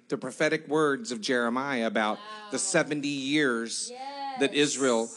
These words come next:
Speaker 1: uh, would be held captive in Babylon. And so this is the end of the seventy years, and he fasted for the release.
Speaker 2: Wow,
Speaker 1: He,
Speaker 2: yeah.
Speaker 1: he was,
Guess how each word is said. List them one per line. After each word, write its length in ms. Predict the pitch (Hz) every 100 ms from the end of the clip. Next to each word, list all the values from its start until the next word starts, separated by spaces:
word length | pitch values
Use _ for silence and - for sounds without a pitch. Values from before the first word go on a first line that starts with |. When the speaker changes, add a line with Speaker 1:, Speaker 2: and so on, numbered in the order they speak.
| - - -
Speaker 1:
uh, 200 | 127 113
would 180 | 110 117
be 140 | 120 113
held 260 | 135 131
captive 400 | - 135 - 113
in 120 | 113
Babylon. 600 | 107 123 139 120 110 110 113 - -
And 180 | 127 127
so 260 | - 127 - 127 -
this 220 | 196 196
is 160 | 170 -
the 180 | 151
end 140 | 165 156
of 80 | 131
the 60 |
seventy 380 | 131 151 135 131
years, 300 | 131 147 135
and 120 | 135
he 80 | 131
fasted 1120 | 117 - - - 170 175 - - - 120 107 - _ _ -
for 380 | - 143 127
the 160 | 120 120
release. 840 | 120 113 127 110 - - - - 226
Speaker 2:
Wow, 500 | 240 240 240 226 - - -
Speaker 1:
He, 340 | 160 160 151
Speaker 2:
yeah. 60 | 135 -
Speaker 1:
he 180 | 175
was, 220 | 147 143